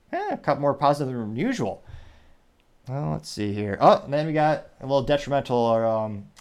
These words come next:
contrarian comments are starting to emerge. Someone by the name of "Summer twenty thirteen" with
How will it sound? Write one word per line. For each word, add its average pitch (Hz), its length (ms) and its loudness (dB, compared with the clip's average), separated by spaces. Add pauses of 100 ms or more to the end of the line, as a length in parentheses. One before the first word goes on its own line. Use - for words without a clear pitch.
(240)
contrarian 151 520 -2
comments 127 340 0
are 120 40 -8
starting 117 260 -6
to - 20 -6
emerge. 143 400 -4 (420)
Someone 196 300 4
by 180 140 8
the 175 60 2
name 175 200 2
of 156 260 8
"Summer 196 240 4
twenty 175 280 0
thirteen" 170 760 -2 (160)
with 180 320 0